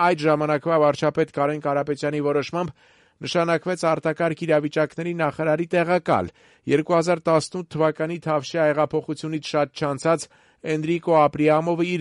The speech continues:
դիմումի համաձայն ազատվեց այդ պաշտոնից։ Ներկայում Ապրիամովը Հայաստանի պաշտպանության նախարարի խորհրդականն է հասարակական հիմունքներով։ Այսօր Ազատության հետ զրույցում հերքեց, թե երկու հազար ութին նման կարգադրություններ է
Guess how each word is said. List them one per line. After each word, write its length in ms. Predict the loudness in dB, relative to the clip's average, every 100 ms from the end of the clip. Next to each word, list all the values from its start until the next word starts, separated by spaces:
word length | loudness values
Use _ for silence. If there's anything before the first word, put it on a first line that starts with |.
| 0
դիմումի 320 | 0 2 0
համաձայն 500 | 2 2 2 0 0 -2
ազատվեց 460 | -2 -4 -4 -4 -4
այդ 140 | -6
պաշտոնից։ 540 | -6 -6 -6 -6 -6 -10 -18 _ _ -2
Ներկայում 600 | 0 2 2 2 2 0
Ապրիամովը 560 | 0 0 0 0 2 4
Հայաստանի 540 | 6 4 2 -2 -2
պաշտպանության 800 | 0 0 0 -2 -4 -4 -4 -2
նախարարի 480 | -2 0 2 2 0
խորհրդականն 800 | -2 -4 -2 -2 0 0 0 -2
է 60 | -4 -6 _ -2
հասարակական 720 | 0 2 2 0 -2 -2 -4
հիմունքներով։ 640 | -4 -8 -6 0 2 2 -2 _ _ 4 4
Այսօր 320 | 6 4 6
Ազատության 560 | 4 2 -2 -2 0 0
հետ 100 | 0
զրույցում 480 | 2 0 0 -4 -2
հերքեց, 400 | 0 2 2 2
թե 80 | 0
երկու 340 | 2 2 2
հազար 240 | 2 2 0
ութին 340 | -4 -6 -4 -4
նման 300 | -4 -4 0
կարգադրություններ 880 | 0 2 0 -2 -4 -4 -6 -2
է 80 | -2